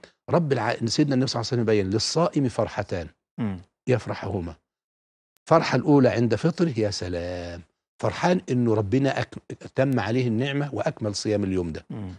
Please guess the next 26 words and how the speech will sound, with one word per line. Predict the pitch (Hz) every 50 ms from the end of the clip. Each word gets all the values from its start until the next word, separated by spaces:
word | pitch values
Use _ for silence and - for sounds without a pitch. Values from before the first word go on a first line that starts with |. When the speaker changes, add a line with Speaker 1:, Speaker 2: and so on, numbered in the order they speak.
| - _
Speaker 1:
كان | - 107 117
ممكن | 135 147 - 135 135
يحصل | 156 - - - 135 - -
أي | 196 196 175
حاجة | - 214 240 220 196
وما | 131 123 120
يتمش | 117 - 160 160 151 135 -
صيام | - 160 185 196 190
اليوم، | 185 180 226 254 214 160 - - _ - - - - - _ -
فلما | - 104 110 110 110 110
ربنا | 110 110 101 101 147 170 - 156
أكمل | 151 - - 123 104 87 80 - - _ _ _ -
وتم | 110 107 - - 151 160 156 147
الصيام | 131 - - 123 123 135 147 165 160 147 - - _
فرحان، | - - 110 107 - - - - 151 135 113 87 80 - _ _ _ _ _ _ -
وفرحة | 123 - - 180 - - - 147
عند | 127 147 143 131 135
لقاء | 123 120 - - 170 - 156 151
ربه، | 160 180 165 156 156
لأنه | 139 139 147 151 147 135 123
هيجد | 123 127 131 135 147 160 139 131 107 101
ما | 113 117 123 139 151 160 156
لا | 139 139 139 131
عين | 98 123 143 151 143 131 123 117
رأت | 117 139 147 143 135 - -
ولا | 123 131 139 131 127